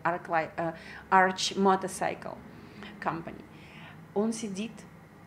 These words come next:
а сзади я, и я вот так, ам, раздвигаю руки, и мы просто едем вперёд по этой дороге, больше нет на ней никого.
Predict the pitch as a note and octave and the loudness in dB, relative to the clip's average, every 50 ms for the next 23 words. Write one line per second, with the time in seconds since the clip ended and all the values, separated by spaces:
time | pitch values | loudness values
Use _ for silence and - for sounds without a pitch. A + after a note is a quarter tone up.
0 | - - - - - - - - - - - - E3+ F3 F3 G3 G#3+ G3+ F#3+ F#3 | -20 -20 -20 -20 -20 -20 -20 -20 -20 -12 -6 -4 -4 0 2 4 4 4 4 2
1 | F#3 F3+ G3 F#3+ G#3 A#3 A#3+ - - - - - - - - G#3 G3+ A3 A3 A3 | 0 0 2 0 0 0 -2 -8 -12 -18 -20 -20 -12 -4 -2 4 8 8 8 8
2 | A3 A3 G#3+ - A#3 G3+ G3 G3 - - - - - - - - - - - - | 8 4 4 6 6 6 6 4 -2 -8 -14 -14 -18 -20 -20 -20 -20 -20 -20 -20
3 | - - - - - - - - - - - F3+ F#3 F3 F3 F3 F3 F3+ F3+ F3 | -20 -20 -20 -20 -20 -20 -20 -20 -12 -4 2 6 8 8 8 8 6 2 -2 -4
4 | F3 E3+ E3+ E3+ - G3 G3+ G3+ G3 G3+ G#3 G3+ F#3+ G3 F#3 F3 E3+ F3 F3+ B3 | -4 -6 -8 -6 -2 0 0 0 2 2 0 4 8 10 10 10 10 10 6 2
5 | D#4 - - G3+ D#3+ - - - - - - - - - - - - - - - | 2 0 -2 -4 -4 -4 -8 -14 -18 -20 -20 -20 -20 -20 -20 -20 -20 -20 -14 -4
6 | - G#3 G#3 G#3+ G#3+ G#3+ - A#3+ B3+ C4+ D4+ D4 - - - G#3 G3+ F3+ F3+ F#3+ | 0 2 2 2 0 0 4 6 8 8 8 6 2 -2 -2 -2 -2 -2 0 4
7 | A3+ A#3 G3 G3 F#3 F3+ F3+ F3+ - - - G3+ G3 G3+ G#3 G3+ G#3 - F3+ F3 | 4 6 6 6 4 2 0 -6 -10 2 6 10 10 10 10 6 2 0 -2 -2
8 | E3+ E3+ E3 E3 E3 E3 E3 E3 D#3 D#3+ D#3 D#3 D#3 E3 F3+ G3+ A3+ A#3+ - - | 0 -2 0 2 4 4 4 4 2 0 -2 -4 -2 2 4 4 4 4 2 2
9 | A3+ G#3 G3+ G3+ G3+ G3+ G#3 G3 F#3 F3+ F3 E3+ E3+ E3+ F3 E3+ F#3 E3+ E3+ E3+ | 2 4 4 4 4 2 2 2 2 2 2 2 2 0 0 0 0 0 0 0
10 | E3+ E3 - - | -4 -4 -4 -6